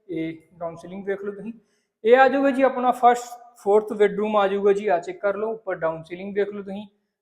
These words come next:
ਨਾਲ ਏ ਸੀ ਦਿੱਤੀ ਜਾ ਰਹੀ ਹੈ। ਆ ਚੈੱਕ ਕਰ ਲਓ, ਆ ਵੇਖੋ। ਤੇ ਸਾਹਮਣੇ ਆਪਣੀ ਵੱਡੀ ਵਿੰਡੋ ਹੈਗੀ ਹੈ ਜੀ। ਇਹ ਆਪਣੀ ਹਿਊਜ ਸਾਈਜ਼ ਦੀ ਟੀ ਵੀ ਪੈਨਲ। ਤੇ ਜੀ ਕਰਨਾ ਤੁਹਾਨੂੰ ਕੁਛ ਨਹੀਂ ਆ,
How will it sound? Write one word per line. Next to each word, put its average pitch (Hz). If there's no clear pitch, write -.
ਨਾਲ 160
ਏ 156
ਸੀ 170
ਦਿੱਤੀ 202
ਜਾ 202
ਰਹੀ 196
ਹੈ। 208
ਆ 165
ਚੈੱਕ 180
ਕਰ 196
ਲਓ, 208
ਆ 170
ਵੇਖੋ। 185
ਤੇ 202
ਸਾਹਮਣੇ 233
ਆਪਣੀ 233
ਵੱਡੀ 196
ਵਿੰਡੋ 185
ਹੈਗੀ 233
ਹੈ 233
ਜੀ। 233
ਇਹ 196
ਆਪਣੀ 202
ਹਿਊਜ 196
ਸਾਈਜ਼ 180
ਦੀ 196
ਟੀ 175
ਵੀ 185
ਪੈਨਲ। 226
ਤੇ 277
ਜੀ 269
ਕਰਨਾ 269
ਤੁਹਾਨੂੰ 254
ਕੁਛ 202
ਨਹੀਂ 220
ਆ, 240